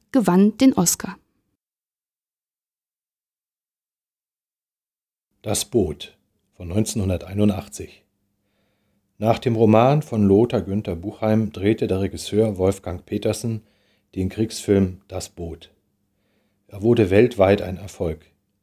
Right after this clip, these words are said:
Speaker 2: Der Film zeigt den Alltag einer deutschen U-Boot-Besatzung im Zweiten Weltkrieg.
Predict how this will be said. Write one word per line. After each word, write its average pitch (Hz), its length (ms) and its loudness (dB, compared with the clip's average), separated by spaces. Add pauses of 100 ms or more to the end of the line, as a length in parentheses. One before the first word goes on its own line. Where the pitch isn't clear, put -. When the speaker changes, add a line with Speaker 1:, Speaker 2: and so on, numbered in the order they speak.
(680)
Speaker 2:
Der 98 100 -6
Film 147 320 0
zeigt 110 320 -2
den 92 140 -2
Alltag 110 560 0
einer 92 180 -4
deutschen 95 420 -4
U-Boot-Besatzung 95 840 -4
im 82 180 -12
Zweiten 82 400 -12
Weltkrieg. 82 560 -10